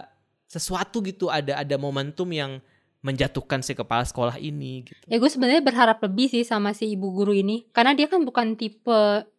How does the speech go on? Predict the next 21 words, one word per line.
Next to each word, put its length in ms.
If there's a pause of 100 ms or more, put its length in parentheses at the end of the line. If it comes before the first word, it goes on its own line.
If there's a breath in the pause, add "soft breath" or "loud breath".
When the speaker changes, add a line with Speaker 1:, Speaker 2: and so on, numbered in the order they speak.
(140)
Speaker 2:
ibu 240
guru 240
yang 240
lemah 420
dan 380
tak 180
berdaya 400
gitu 300
kan. 320 (400)
Kita 180
sempat 260
diliatin 640
yang 180
waktu 180
kasus 340
itu 260
Photoshop 540
Speaker 1:
Hmm. 360
Speaker 2:
pakai 180
bikini 460
itu, 240